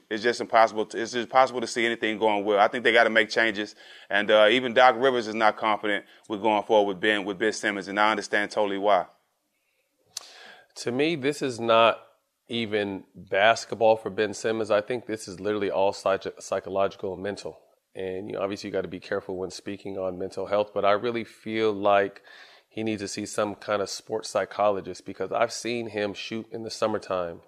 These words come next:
Speaker 2: with confidence and knock down mid-range shots, knock down threes. Uh, but when the big lights,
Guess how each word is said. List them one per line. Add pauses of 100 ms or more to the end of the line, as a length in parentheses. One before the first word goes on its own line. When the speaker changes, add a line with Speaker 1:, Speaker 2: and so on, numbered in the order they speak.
(140)
Speaker 2:
with
confidence
and
knock
down
mid-range
shots,
knock
down
threes. (520)
Uh,
but
when
the
big
lights,